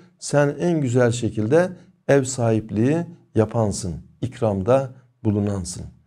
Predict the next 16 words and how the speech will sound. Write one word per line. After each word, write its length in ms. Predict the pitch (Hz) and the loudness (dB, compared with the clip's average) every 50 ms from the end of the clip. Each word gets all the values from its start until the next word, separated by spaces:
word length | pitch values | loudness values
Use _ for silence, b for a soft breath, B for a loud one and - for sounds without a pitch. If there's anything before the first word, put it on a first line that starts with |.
| _ _ _ _ _ - | _ _ _ _ _ 2
Ve 460 | 151 175 185 196 190 196 196 - - | 4 6 6 4 2 0 -4 -6 -2
tabi 280 | - 180 180 180 185 | 0 2 2 2 2
mübarek 640 | 175 160 160 160 156 165 160 165 185 196 185 185 156 | 2 2 2 4 4 4 4 6 6 4 4 4 2
bir 80 | 156 160 | 2 2
şekilde, 800 | 156 - 156 147 143 - 147 143 139 135 147 139 127 107 95 101 - | 2 2 -2 -2 0 2 0 2 6 8 10 10 10 8 4 -2 -6
mübarek 540 | 131 127 123 127 131 131 131 147 147 143 127 | -2 -2 2 4 4 4 4 2 0 0 0
bir 120 | 123 127 123 | 0 2 2
yere 300 | 123 127 127 127 135 135 | 2 2 4 4 2 2
indirilmesini 920 | - 127 120 117 110 113 117 113 120 120 117 117 113 - - 127 123 120 | 2 0 0 0 0 0 0 0 0 0 0 0 -2 -4 -4 -4 -4 -2
istemek. 720 | 117 120 - - 113 104 101 92 85 82 - - - _ _ _ _ - | -2 -4 -4 -2 -2 -2 -2 -4 -6 -10 -14 -20 -20 _ _ _ _ -6
Yani 340 | - 123 117 117 117 104 104 | -4 -2 -2 -2 -4 -2 2
gemi, 460 | 127 131 120 113 110 117 131 147 - - - b b b b b b b b b - | 4 4 6 6 4 2 0 -2 -4 -10 -16 b b b b b b b b b -4
e, 380 | 113 104 104 104 107 107 107 104 104 - - | 0 2 4 4 4 4 4 2 0 -2 -4
çok 260 | - 139 131 127 - | -2 -2 0 0 0
uzun 260 | 117 107 123 143 139 | -2 -2 0 -2 -2
süre 420 | 127 120 - 117 110 120 127 143 | -2 -2 -2 2 4 6 6 4